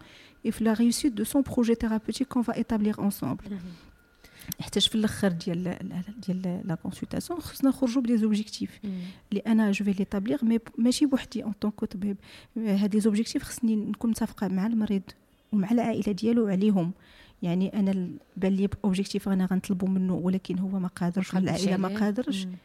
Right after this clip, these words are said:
Speaker 1: خصني نحيدو اوتوماتيكمون، حيت ما يمكنلياش ننجح فيه بلا بالمريض وبلا العائله ديالو.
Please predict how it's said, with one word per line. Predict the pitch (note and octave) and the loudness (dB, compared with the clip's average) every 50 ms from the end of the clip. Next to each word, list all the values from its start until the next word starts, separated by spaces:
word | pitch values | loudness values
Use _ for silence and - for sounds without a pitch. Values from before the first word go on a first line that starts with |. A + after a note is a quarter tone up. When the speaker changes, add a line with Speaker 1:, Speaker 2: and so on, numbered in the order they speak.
| _ _ _ _ _ _ _ _ | _ _ _ _ _ _ _ _
Speaker 1:
خصني | - - - - A#3 A3 G#3 | -20 -18 -14 -6 -4 -2 -2
نحيدو | G3 - - G#3+ G3+ F#3+ - | -2 -2 -2 -4 -2 -2 -2
اوتوماتيكمون، | F#3 G3 - G#3 G3+ F#3+ F#3 - F#3 - - F3+ F3+ F3+ F#3 | -4 -4 -2 -2 -2 -2 -4 -4 -8 -8 -6 -4 -4 -4 -4
حيت | - - G3+ - | -6 -6 -6 -4
ما | G3 | -4
يمكنلياش | G3 - - G3+ G3 A3 A3+ - | -4 -4 -2 -2 0 0 0 0
ننجح | G#3+ G3 F#3+ - - - | 0 0 0 -2 -6 -6
فيه | - G3 G3 | -2 -2 -2
بلا | F#3+ G3 G3 | 0 0 -2
بالمريض | F#3 F#3+ G3+ F#3+ G3 G3 F#3 G3 | -2 -2 -2 -2 -2 -2 -2 -2
وبلا | G3+ F3 F3 | -2 -2 -2
العائله | F#3 C#3+ D#3+ F3+ F#3 F#3+ F3 | -2 -2 -4 -4 -4 -4 -6
ديالو. | F3 - F3+ F#3 F#3+ F3+ F3+ | -4 -4 -6 -6 -6 -6 -8